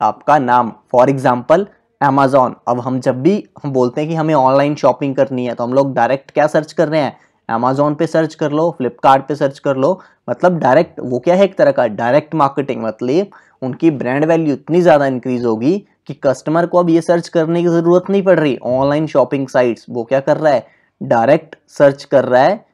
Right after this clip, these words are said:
इन कंपनीज के नाम, मतलब ब्रांड वैल्यू इंक्रीज करना basically। तो वो क्या है? डायरेक्ट मार्केटिंग। नेक्स्ट हमारे पास क्या है? एसईओ। एसईओ में हमारे पास सर्च इंजन ऑप्टिमाइजेशन जो होता है, जितने भी हमारी ऑर्गेनिक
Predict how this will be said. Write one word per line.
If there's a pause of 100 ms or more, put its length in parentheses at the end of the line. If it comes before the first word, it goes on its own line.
(200)
इन
कंपनीज
के
नाम,
मतलब (220)
ब्रांड
वैल्यू
इंक्रीज
करना (160)
basically।
तो
वो
क्या
है? (100)
डायरेक्ट
मार्केटिंग। (400)
नेक्स्ट (120)
हमारे
पास
क्या
है? (160)
एसईओ। (560)
एसईओ (140)
में
हमारे
पास
सर्च
इंजन
ऑप्टिमाइजेशन
जो
होता
है,
जितने
भी
हमारी (120)
ऑर्गेनिक